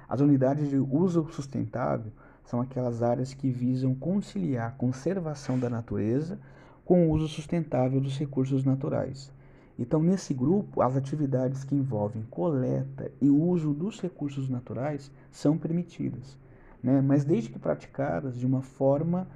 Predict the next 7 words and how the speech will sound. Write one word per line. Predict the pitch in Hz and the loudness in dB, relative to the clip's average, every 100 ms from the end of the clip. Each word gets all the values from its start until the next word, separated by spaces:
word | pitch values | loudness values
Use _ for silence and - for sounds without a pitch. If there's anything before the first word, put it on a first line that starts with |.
| - - - - | -18 -20 -20 0
onde | 135 143 135 | 4 4 2
a | |
perenidade | 135 - 226 226 214 196 131 120 127 120 123 | -2 0 0 2 2 2 2 0 0 -6 -8
dos | 120 117 | -8 -6
recursos | 131 131 135 135 135 | -8 -6 -6 0 2
naturais | 131 135 117 113 113 | 2 0 -4 -4 -4
renováveis | 135 127 120 107 95 95 101 - | -2 -2 -2 -4 -4 -6 -10 -12